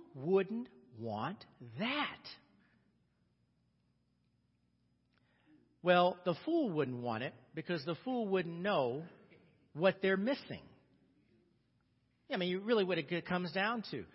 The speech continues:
People who don't know the Lord have no way of conceptualizing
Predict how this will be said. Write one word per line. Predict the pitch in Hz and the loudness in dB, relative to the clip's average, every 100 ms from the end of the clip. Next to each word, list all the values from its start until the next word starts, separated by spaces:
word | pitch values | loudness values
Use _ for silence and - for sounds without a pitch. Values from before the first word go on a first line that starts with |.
| - - - | -20 -16 -6
People | 277 226 | -4 -2
who | 208 | -2
don't | 190 185 180 | 2 2 0
know | 175 | -2
the | 170 | 0
Lord | 175 233 214 170 | 2 4 4 2
have | 160 170 156 | 0 -2 -2
no | 170 185 220 262 | -4 -4 0 0
way | 262 247 208 139 135 | 0 2 4 2 0
of | 151 151 | -4 -6
conceptualizing | 165 156 - 240 247 - 156 135 120 120 120 135 151 | -6 -8 -4 -4 -2 -2 0 2 2 0 -4 -8 -10